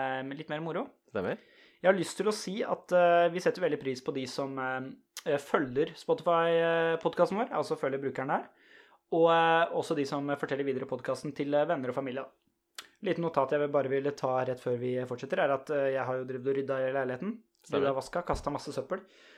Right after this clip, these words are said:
Speaker 2: Det blir
Speaker 1: Eh,
Speaker 2: jo
Speaker 1: og
Speaker 2: ofte
Speaker 1: så
Speaker 2: sånn nå i disse, eh, tider da, når man er hjemmeisolert og sånne ting, så blir det jo ofte <laughs> at man rydder og vasker, så
Speaker 1: Ikke sant.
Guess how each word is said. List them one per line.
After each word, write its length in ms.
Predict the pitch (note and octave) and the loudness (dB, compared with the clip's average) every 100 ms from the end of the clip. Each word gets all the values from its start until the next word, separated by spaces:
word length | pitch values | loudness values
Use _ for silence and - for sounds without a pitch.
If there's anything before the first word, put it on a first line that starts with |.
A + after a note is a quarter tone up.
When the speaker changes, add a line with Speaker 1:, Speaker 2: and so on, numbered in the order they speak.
| - - - | -20 -14 0
Speaker 2:
Det 80 | |
blir 120 | D#3+ D#3+ | 4 6
Speaker 1:
Eh, 40 | |
Speaker 2:
jo 60 | B2 | 4
Speaker 1:
og 40 | |
Speaker 2:
ofte 140 | A#2+ E3+ | 4 4
Speaker 1:
så 80 | E3+ | 4
Speaker 2:
sånn 160 | F3 | 2
nå 140 | F#2+ F#2 | 0 0
i 180 | F#2 F2+ | 0 0
disse, 260 | F2+ E2+ F2 | -2 -4 -2
eh, 560 | E2+ E2+ - F2 E2+ | -2 -4 -6 -4 -4
tider 260 | E2+ F2 F2 | -4 -4 -2
da, 80 | F2+ | -4
når 120 | F#2+ | -4
man 160 | F#2 F#2 | -6 -4
er 180 | D#2+ E2+ | -4 -4
hjemmeisolert 580 | D#2+ D#2+ - E2+ E2 - | -4 -6 -8 -8 -6 -4
og 140 | E2+ E2+ | -4 -4
sånne 160 | F2+ | -8
ting, 160 | - E2+ | -8 -12
så 160 | - F2 | -12 -10
blir 160 | F2 | -6
det 60 | E2 | -4
jo 60 | F2 | -6
ofte 160 | - E2 | -8 -12
<laughs> 300 | - F#2+ F#2 | -8 -4 -4
at 160 | - A2 | -6 -8
man 140 | F#2+ - - | -8 -8 -8
rydder 300 | G2+ F2 D#2+ | -6 -4 -6
og 80 | E2 | -6
vasker, 260 | - - - - | -8 -14 -12 -8
så 280 | G2+ G2+ G2 | -8 -8 -6
Speaker 1:
Ikke 240 | D#3 D3 | -6 -4
sant. 260 | C#3+ D3 | -6 -8